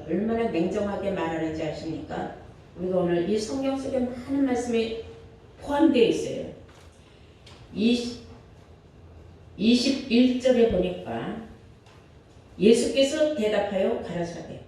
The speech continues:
"내 모친과 내 동생들은 곧 하나님의 말씀을 듣고 행하는 이 사람들이라." 그랬어요. 여기 모여서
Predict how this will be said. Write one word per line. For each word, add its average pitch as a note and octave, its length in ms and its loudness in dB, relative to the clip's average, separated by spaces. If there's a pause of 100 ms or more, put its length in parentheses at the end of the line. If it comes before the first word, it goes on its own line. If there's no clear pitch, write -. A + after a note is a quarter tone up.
(300)
"내 G#3+ 400 4
모친과 G3 760 2
내 F3+ 300 6
동생들은 F3 1000 -2 (140)
곧 D4+ 460 4 (580)
하나님의 C#4 680 4
말씀을 A#3+ 640 2
듣고 C4+ 320 2
행하는 C#4 800 2
이 F#3+ 80 -2
사람들이라." D4+ 920 4
그랬어요. - 380 -4 (920)
여기 A#3 360 4
모여서 C#4 760 0